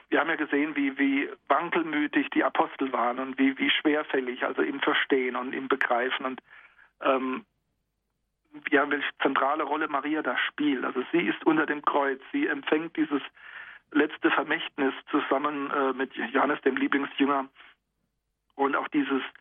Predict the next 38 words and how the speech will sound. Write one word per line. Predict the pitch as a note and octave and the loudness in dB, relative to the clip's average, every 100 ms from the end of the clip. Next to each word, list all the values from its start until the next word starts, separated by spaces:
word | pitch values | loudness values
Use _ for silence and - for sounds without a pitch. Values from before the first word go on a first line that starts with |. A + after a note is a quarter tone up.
| - - _ _ - | -20 -20 _ _ 0
aufeinander | C3+ D#3 D3+ D3+ D3 | 2 2 0 -2 0
verwiesen | C#3+ C#3 D#3+ D#3 B2+ | 0 0 -2 -2 0
werden. | A#2+ A#2+ A#2+ - | 0 0 -4 2
„Siehe | D3+ C#3+ C#3 - | 4 4 0 0
dein | B2 B2 | 0 2
Sohn, | C3 C3+ C#3+ | 2 2 0
siehe | C3 C3 B2 | 0 2 2
deine | A#2+ B2 | 0 -2
Mutter.“ | C3 D#3+ E3 C#3+ C3+ _ _ _ _ _ _ _ | -2 0 2 0 -4 _ _ _ _ _ _ _
Äh, | C#3+ C3+ | 0 2
das | C#3 | 2
war | C#3+ | 2
ja | C#3+ | 0
nicht | D#3 - | -2 0
nur | C#3+ | 0
eine | C#3 | 2
praktische | A#2+ C3+ - D3+ D3 | 0 0 2 2 2
Regelung, | C#3+ C3+ C#3+ C#3 | 0 0 0 0
dass | C3 - | -2 2
Jesus, | C3+ C3+ B2+ - - | 2 2 -2 -2 0
äh, | C#3+ C3 C3 | 2 2 2
seine | C#3 C3+ | 0 -2
Mutter | C3 B2+ | -2 -2
versorgt | - B2+ B2+ C3+ - | -2 0 0 0 -2
wissen | C#3+ D3+ | -4 0
wollte, | C#3 C#3+ D3 D3+ D3 _ _ _ _ _ - | 2 2 2 -2 -2 _ _ _ _ _ 2
sondern | C3+ C3 C3 B2 | 2 4 0 0
gerade | C3 B2+ | 0 0
im | |
Kontext | B2+ C#3+ C#3 C3+ - | 0 0 0 -4 -2
des | C3 - | -2 2
Johannesevangeliums, | B2+ C#3 - D3+ C#3 C3+ C3+ C3+ C3 - | 2 2 2 0 0 2 2 2 -2 0
das | C3+ - | -2 2
ja | A#2+ A#2+ - | 0 2 4
sehr, | B2+ B2+ B2 _ _ _ _ _ _ | 4 2 -4 _ _ _ _ _ _
äh, | D3 B2+ B2 | 0 2 2
auch | - - | 0 -2
schon, | - B2+ B2+ | 0 0 -2